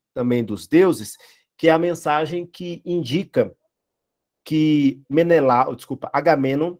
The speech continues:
deve sacrificar a sua filha. Aí, olha só, na parte em que ele, em que ele ainda sequer, ainda, digamos, interpretou a mensagem, mas que ele, como que ele prevê o que pode acontecer. Ele diz assim, ó, isso é, é o profeta falando, né?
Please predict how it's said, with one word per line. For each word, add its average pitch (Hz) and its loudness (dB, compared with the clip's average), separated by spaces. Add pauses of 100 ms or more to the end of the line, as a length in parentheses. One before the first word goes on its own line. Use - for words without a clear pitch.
deve 143 -2
sacrificar 151 -4 (800)
a 139 -2
sua - -6
filha. 107 -4 (460)
Aí, 214 8
olha 240 8
só, 123 2 (260)
na 185 0
parte 220 2
em 196 -4
que - -6
ele, 202 -2
em 175 -4
que 175 -8
ele 175 2
ainda 170 -4
sequer, 208 -2
ainda, 220 4
digamos, 190 0
interpretou 175 -2
a 175 -2
mensagem, 135 2
mas 123 -2
que 156 -2
ele, 147 -4
como 160 -2
que - 0
ele 147 0
prevê 143 4
o 123 -14
que - -20
pode 127 0
acontecer. 123 -6
Ele 143 2
diz 156 0
assim, 156 -2
ó, 92 -6 (400)
isso - 0
é, 151 6
é 151 0
o 143 2
profeta 156 0
falando, 107 -2
né? 123 -8